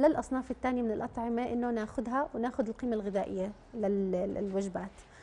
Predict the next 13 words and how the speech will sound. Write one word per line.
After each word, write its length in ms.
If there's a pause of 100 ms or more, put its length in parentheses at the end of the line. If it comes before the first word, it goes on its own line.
(200)
بعد 200
هيك 180
بدنا 120
ننتقل 420
لوجبه 340
الافطار، 500
بدها 140
تكون 280
غنيه 300
بالبروتينات 840
اللي 100
بتساعدنا 560
على 360